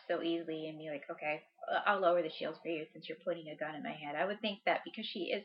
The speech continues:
especially because she's so big and powerful, that she could easily swing around and collapse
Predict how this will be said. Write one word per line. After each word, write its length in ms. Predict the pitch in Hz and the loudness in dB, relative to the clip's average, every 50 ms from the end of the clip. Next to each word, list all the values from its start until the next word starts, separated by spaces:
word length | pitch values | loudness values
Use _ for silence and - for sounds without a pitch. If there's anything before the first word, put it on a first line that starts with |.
| - 214 | -6 -14
especially 420 | 220 - 311 349 - - - 277 | 6 8 8 8 8 6 0 -4
because 300 | 277 - _ - - - | -4 -4 _ -12 -10 -8
she's 160 | - 196 - - | -10 -10 -4 -2
so 120 | 240 240 233 - | -2 -2 0 4
big 280 | 202 226 233 185 165 | 6 6 6 6 4
and 140 | 175 160 165 - _ - | 0 -4 -4 -12 _ -4
powerful, 460 | - 185 180 185 190 185 - 165 165 160 | -2 2 2 2 2 4 6 6 6 8
that 140 | 165 151 - - - | 6 4 4 2 -6
she 160 | - - - - | -12 -12 -12 -10
could 120 | - 175 - | -8 -6 -6
easily 300 | 190 180 185 180 170 175 - - _ | -6 -4 -2 -4 -4 -4 -6 -12 _
swing 180 | 180 185 180 | -8 -6 -4
around 360 | 170 160 170 165 175 170 165 | 0 2 4 4 4 2 0
and 80 | 160 156 - - | -4 -10 -12 -2
collapse 320 | - 175 170 - - - | 2 4 4 4 2 -2